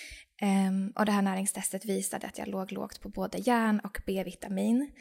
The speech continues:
Och båda de här är näringsämnen som man kan, ehm, ja, men ofta, alltså som är vanliga när man har I B S, att man har brist på för att ta-, tarmen inte tar upp dem. Och som dessutom är väldigt viktiga för gra-, graviditet. Så här,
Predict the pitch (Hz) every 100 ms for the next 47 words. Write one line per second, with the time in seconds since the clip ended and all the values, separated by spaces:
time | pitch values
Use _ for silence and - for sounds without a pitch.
0 | - - - - - - 202 - - -
1 | 220 220 214 208 233 214 196 185 - 196
2 | 196 196 196 190 202 202 202 208 202 190
3 | 190 - 220 214 196 190 - _ _ _
4 | _ - - 202 190 185 185 185 214 -
5 | 208 208 202 - - 190 208 - 202 202
6 | 185 208 220 190 170 - 214 208 208 -
7 | 180 190 233 - - - 208 180 - -
8 | - _ 190 180 185 185 - 175 196 -
9 | 202 196 208 - - - - - 196 -
10 | 202 185 185 - 180 196 202 214 196 -
11 | - 185 - 185 - - - 202 202 202
12 | - 196 - - - - - - - -
13 | _ - 208 208 233 233 220 214